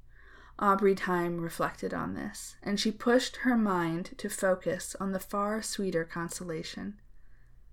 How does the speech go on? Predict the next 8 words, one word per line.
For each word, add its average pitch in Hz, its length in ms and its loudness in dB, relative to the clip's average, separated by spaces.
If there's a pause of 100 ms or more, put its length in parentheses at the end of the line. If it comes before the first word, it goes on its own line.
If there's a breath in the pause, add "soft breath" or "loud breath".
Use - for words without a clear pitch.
(640)
She - 300 0
would 240 140 6
miss 262 320 4
him, - 340 -6 (400)
and 208 160 2
she - 160 4
was 254 220 6
sad, 240 600 -2